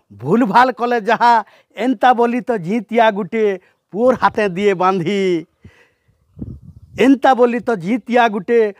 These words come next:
ପୁଅର ହାତେ ଦିଏ ବାନ୍ଧି। ପୁଅ ପୁଅ ବୋଲି ମାଲତୀ ବିଚରି ହେଇଁ ଯାଉଥାଏ ଅନ୍ଧି, ହେଇଁ ଯାଉଥାଏ ଅନ୍ଧି,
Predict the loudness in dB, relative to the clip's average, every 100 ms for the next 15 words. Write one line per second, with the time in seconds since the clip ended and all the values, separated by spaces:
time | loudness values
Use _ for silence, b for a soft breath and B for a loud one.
0 | _ _ 0 0 2 -2 -2 -4 -2 0
1 | 0 -2 -2 -4 -6 -8 _ _ -4 0
2 | 0 2 0 2 0 -2 0 0 -2 -6
3 | -6 -6 -6 -4 -2 -4 -6 _ _ -4
4 | -2 0 -2 -2 -4 -4 -2 -2 -2 0
5 | -2 -4 -10 _ _ -4 -2 0 -2 -2
6 | -4 -2 -2 -2 -2 -4